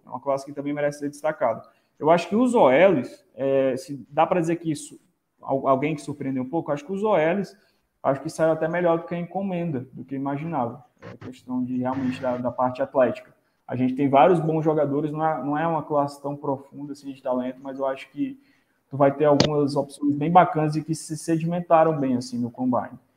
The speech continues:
Então, assim, é, de um, de uma forma geral foi isso, e, e wide receiver, que tem sido, é, é uma necessidade do Packers, é uma necessidade há bom tempo, continua sendo, é sempre importante estar olhando pra posição.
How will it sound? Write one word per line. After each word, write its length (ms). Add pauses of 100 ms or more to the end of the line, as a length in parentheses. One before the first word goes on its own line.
(300)
Então, 300
assim, 400
é, 580 (540)
de 120
um, 220
de 80
uma 240
forma 300
geral 260
foi 240
isso, 380
e, 80 (480)
e 80 (100)
wide 300
receiver, 720
que 160
tem 180
sido, 560 (720)
é, 560 (280)
é 120
uma 200
necessidade 600
do 80
Packers, 400
é 60
uma 80
necessidade 420
há 40
bom 180
tempo, 240
continua 400
sendo, 420 (800)
é 120
sempre 240
importante 400
estar 120
olhando 180
pra 100
posição. 640